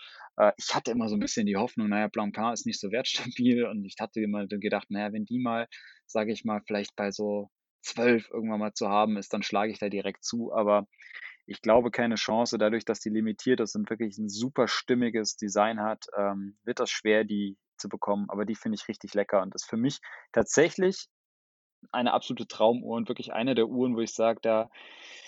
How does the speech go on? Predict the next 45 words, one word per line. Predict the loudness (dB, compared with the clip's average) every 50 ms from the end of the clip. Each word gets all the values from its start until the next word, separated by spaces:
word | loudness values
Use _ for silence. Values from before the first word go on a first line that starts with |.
| -20 -20 -20 -20 _ _ _ _ 4
da | 4 6
könnte | 6 6 4 4
ich | 4 4
sofort | 2 2 2 2 0
schwach | 2 2 2 0 2 0
werden. | 0 2 2 2 0
Wenn, | 0 0 0 0
wenn | 0 0
mir | 0 0
die | 0 0
jemand | 0 2 2 2 2 2
anbietet | 0 0 2 2 0 0 0 -2 0
und | 0
mir | 0 2
da | 2 0
einen | 0 0
guten | 0 -2 -2 -4 -6
Kurs | -4 -2 -2 -2 -2 -2
macht, | -2 -2 -4 -4 -4
dann, | -2 0 0 0 0 -2 -4 -6
puh, | -10 -10 -6 -4 -2 -2 -2 -4 -6 -12 -12 -8
dann | -6 -4
muss | -2 -2 -4
ich | -4 -2
gucken, | -2 -2 0 2 0 0 2 2
wie, | 2 2 2
<laughs> | 2 0 -4 -6 -6 -6 -6 -6 -6 -6 0 4
wie, | 6 6 6 6
wie, | 4 2 2 4 2 2 2
wie | 2 4 6
sehr | 6 6 6
ich | 4 2 2
mein, | 4 4 4 4 4 4 4
mein, | 4 4 4 4 2 2 0 0
äh, | 0 2 2 0 -2 -6 -10 -10 -8 -8 -4 -4
<laughs> | -4 -4 -4 -8 -12 -10 -10 -10 -10 -12 -8 -4
mein | 0 2 2 4 4 2 4 6
Bankaccount, | 6 6 6 6 4 4 4 4 2
also | 2 2 2
mein, | 2 2 2 2 0 0 -2
äh, | -2 -2 -2 -2
mein | -2 -2
Konto | 0 -2 0 0 0
überziehen | 0 0 0 -2 -2 -4
kann. | -2 -4 -6 -4